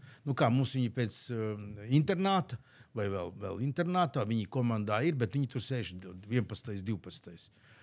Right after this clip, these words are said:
Nu, protams, katrs treneris grib uzvarēt, jā. Nu, jaunais, mm, gad-,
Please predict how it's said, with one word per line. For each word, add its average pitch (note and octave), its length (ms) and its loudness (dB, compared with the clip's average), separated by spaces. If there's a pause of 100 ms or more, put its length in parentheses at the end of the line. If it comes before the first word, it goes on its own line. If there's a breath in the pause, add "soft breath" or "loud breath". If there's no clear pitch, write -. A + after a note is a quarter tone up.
(140 loud breath)
Nu, - 200 2
protams, G3 320 8
katrs E3+ 280 2
treneris E3 360 4
grib B2 180 2
uzvarēt, E2+ 580 -4
jā. F#2 160 -8 (260)
Nu, A#2+ 360 -10 (280 soft breath)
jaunais, D3+ 400 4 (120)
mm, G#2 640 -12
gad-, B2 180 0